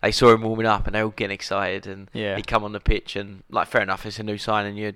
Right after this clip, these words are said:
Speaker 1: you're gonna be buzzing.
Speaker 2: Record signing as well, apparently.
Speaker 1: Yeah, it is club, club record signing, so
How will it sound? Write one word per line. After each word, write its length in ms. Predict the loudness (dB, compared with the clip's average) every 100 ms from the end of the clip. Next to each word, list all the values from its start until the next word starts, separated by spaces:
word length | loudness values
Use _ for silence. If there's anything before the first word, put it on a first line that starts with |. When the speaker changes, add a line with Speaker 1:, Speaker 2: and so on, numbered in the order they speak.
| -10
Speaker 1:
you're 100 | -8
gonna 140 | -6
be 80 | -6
buzzing. 380 | -2 -2 -2 0
Speaker 2:
Record 280 | 2 2 0
signing 280 | 2 2 0
as 60 |
well, 80 | 0
apparently. 260 | 0 2 2
Speaker 1:
Yeah, 100 | 2
it 120 | -2
is 220 | -4 -4
club, 320 | -4 -4 -6 2
club 220 | 4 4
record 280 | 0 -4 -6
signing, 380 | -2 -4 -4 -10
so 340 | -6 -6